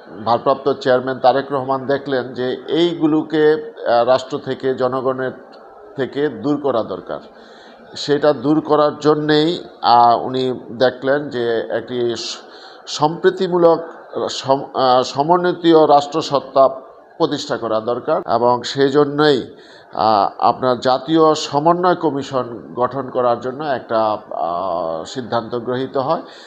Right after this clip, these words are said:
এবং সেই সিদ্ধান্তের আলোকেই রাষ্ট্র কাঠামো মেরামতের, আহ, গুরুত্বপূর্ণ দফা হিসাবে, দ্বিতীয় দফা হিসাবে এটাকে সন্নিবেশিত করা হয়। এবং এই দফার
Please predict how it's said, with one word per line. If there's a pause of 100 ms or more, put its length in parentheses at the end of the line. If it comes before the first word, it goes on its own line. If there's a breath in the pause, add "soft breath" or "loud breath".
(240 loud breath)
এবং
সেই
সিদ্ধান্তের
আলোকেই (460 loud breath)
রাষ্ট্র
কাঠামো
মেরামতের,
আহ,
গুরুত্বপূর্ণ
দফা
হিসাবে,
দ্বিতীয়
দফা
হিসাবে
এটাকে
সন্নিবেশিত
করা
হয়। (580 loud breath)
এবং (220)
এই
দফার